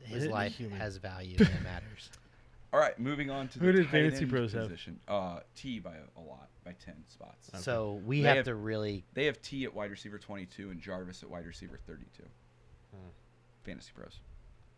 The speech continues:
Speaker 3: Uh, at the tight end position, would you rather? Oh shoot, I clicked off it.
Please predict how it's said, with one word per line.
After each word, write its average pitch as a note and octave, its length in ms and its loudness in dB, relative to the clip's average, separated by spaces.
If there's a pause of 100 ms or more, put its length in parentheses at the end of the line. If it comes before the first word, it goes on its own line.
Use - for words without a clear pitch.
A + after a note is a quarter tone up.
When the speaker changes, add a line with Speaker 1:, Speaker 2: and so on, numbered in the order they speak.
(1160)
Speaker 3:
Uh, A#2+ 220 4
at C#3 100 -4
the C#3+ 60 -4
tight F3 280 -4
end D#3+ 180 -6
position, - 480 -12 (540)
would C3 240 -6
you C#3 140 -6
rather? G2+ 500 -6 (1400)
Oh - 100 -16
shoot, - 400 -14
I E2+ 40 -16
clicked - 320 -20
off - 180 -16
it. - 100 -16